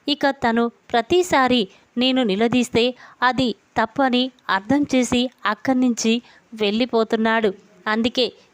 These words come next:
ఈసారి వీడియో తీసుకొచ్చి నీకు చూపిస్తున్నాను, ఒక్కసారి ఈ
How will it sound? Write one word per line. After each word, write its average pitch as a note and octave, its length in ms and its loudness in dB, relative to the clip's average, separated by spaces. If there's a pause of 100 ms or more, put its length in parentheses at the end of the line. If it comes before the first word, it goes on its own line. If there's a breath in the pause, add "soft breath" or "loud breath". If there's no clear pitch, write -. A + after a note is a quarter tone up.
ఈసారి A3+ 540 0 (400 soft breath)
వీడియో E4+ 400 4
తీసుకొచ్చి C4+ 640 0 (300)
నీకు B3 340 -2
చూపిస్తున్నాను, A#3 880 -2 (380 soft breath)
ఒక్కసారి A#3 680 -2 (340 soft breath)
ఈ C4+ 100 0